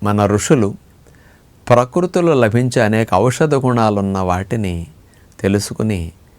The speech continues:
వాటిని మనం దినచర్యలో భాగంగా చేసుకుని వాడుకుంటే ఆరోగ్య సంరక్షణకు,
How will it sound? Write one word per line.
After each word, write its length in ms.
వాటిని 380
మనం 400
దినచర్యలో 720
భాగంగా 540
చేసుకుని 300
వాడుకుంటే 800
ఆరోగ్య 500
సంరక్షణకు, 1000